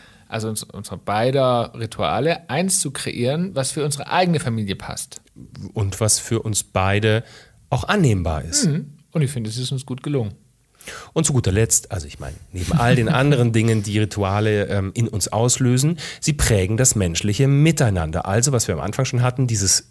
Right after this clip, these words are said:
Speaker 2: Wir-Gefühl. Und das ist
Speaker 1: Mhm.
Speaker 2: für Kids ja mal wirklich ganz, ganz grundlegend. Jetzt gehen wir mal ans Eingemachte und sprechen über unsere Beispiele.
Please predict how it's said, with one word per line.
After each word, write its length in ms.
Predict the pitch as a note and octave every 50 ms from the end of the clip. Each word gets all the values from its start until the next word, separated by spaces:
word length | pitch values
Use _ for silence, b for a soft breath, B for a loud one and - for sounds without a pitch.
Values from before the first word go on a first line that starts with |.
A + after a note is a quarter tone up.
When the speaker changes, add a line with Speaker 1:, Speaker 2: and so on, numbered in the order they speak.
| _ -
Speaker 2:
Wir-Gefühl. 960 | G#2 G2+ A2+ C3+ D#3 F3+ F3+ D#3+ C3 G#2 F#2 - - - - F#2 E2+ D#2 D#2
Und 140 | D#2 F#2 A2
das 140 | D3 F3 G3+
ist 140 | A#3 - -
Speaker 1:
Mhm. 20 |
Speaker 2:
für 100 | - A#2+ G#2+
Kids 560 | - - - F3+ E3 D3+ D3+ - - - - B B B B B B B B B -
ja 180 | B2 A2+ G#2 G2+
mal 420 | G2+ F#2+ F#2+ F#2 F#2 F#2 F#2+ - - _ _ _ _ _ _ -
wirklich 640 | A#2 F#2+ A2 A#2+ - G#2+ F2+ E2 - - - - _ _ _ -
ganz, 480 | - A2+ A#2+ B2+ C3+ B2+ - - -
ganz 460 | - F#2+ F2+ F2+ F#2+ - - - - - _ - - - -
grundlegend. 840 | - - - - - - - D#2 D2 C#2 C#2+ C#2 - - - - _ _ _ _ _ _ _ _ _ _ _ _ -
Jetzt 140 | C#3 C3 -
gehen 120 | A3 A#3+
wir 60 | C4
mal 80 | B3+ A#3
ans 140 | F3+ - -
Eingemachte 760 | - C#3+ D#3 F3 F#3+ G3 G3+ G#3 G#3 - - B3 C#4+ G4+ A#4 - _ _ _ _ _ _ _ _ B B B B B B B B
und 160 | C3+ B2+ -
sprechen 600 | - - E3 F3+ F3 - E3 D#3+ F3 G3+ A#3 D4 - - _
über 320 | - A2 G2 G2+ F#2 F2+ - - - _ _ _ _
unsere 800 | - C#3+ C#3 C#3 C3+ B2 B2 A2+ G#2 G#2 G#2+ G#2 G2+ G2+ G#2+ G#2+ _ _ _ _ _ _ _ _ _ _ _ _ -
Beispiele. 560 | - E2+ E2 - - - - D2+ - - -